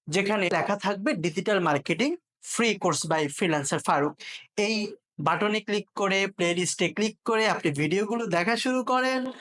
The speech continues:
শুরু থেকে দেখা শুরু করেন, প্র্যাকটিস করেন। আপনি যখন ভিডিও দেখা শুরু করবেন,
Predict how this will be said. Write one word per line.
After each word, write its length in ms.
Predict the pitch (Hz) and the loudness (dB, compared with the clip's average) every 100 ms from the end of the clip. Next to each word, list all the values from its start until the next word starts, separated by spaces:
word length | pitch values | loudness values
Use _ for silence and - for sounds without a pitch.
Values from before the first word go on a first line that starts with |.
| - | -14
শুরু 260 | - 254 254 | -4 -2 0
থেকে 240 | 233 233 | -2 -2
দেখা 280 | 202 190 220 | 0 2 0
শুরু 240 | 220 240 233 | 0 -2 0
করেন, 500 | 226 220 226 226 214 | 2 2 0 -2 -2
প্র্যাকটিস 640 | - 175 - - 208 - | 0 0 0 -2 -2 -2
করেন। 380 | - 190 190 190 190 - - | 0 2 2 0 -4 -8 -6
আপনি 200 | 190 190 | -2 0
যখন 200 | 269 285 247 151 | 0 0 -2 0
ভিডিও 280 | 190 311 | 2 2
দেখা 240 | 370 320 269 | 0 0 0
শুরু 240 | - 220 | 0 0
করবেন, 420 | 190 170 143 160 | 0 0 2 0